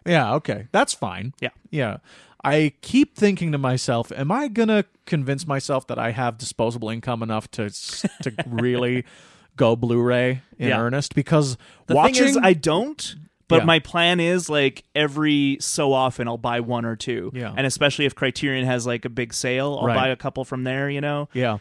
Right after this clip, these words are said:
Speaker 2: Um, but, yeah, I'm not, like, I'm not actively building it at this point anyway,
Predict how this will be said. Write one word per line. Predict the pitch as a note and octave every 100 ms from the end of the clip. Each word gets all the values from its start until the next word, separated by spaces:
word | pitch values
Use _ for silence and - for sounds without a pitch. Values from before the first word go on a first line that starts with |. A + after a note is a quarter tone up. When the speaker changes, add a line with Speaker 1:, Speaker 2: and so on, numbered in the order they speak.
| _
Speaker 2:
Um, | - A#2+ A#2 A#2 A2+
but, | C3 B2+ -
yeah, | - C#3 A#2+
I'm | B2
not, | C#3+ D3
like, | D3+ D3+ D3 -
I'm | D#3+
not | F3
actively | D3 C#3 - D3 B2+ B2
building | B2+ B2+ C#3+
it | D#3 D#3+ -
at | D3
this | C#3+ -
point | D#3+ D3+
anyway, | D3+ D#3+ D#3+ F3+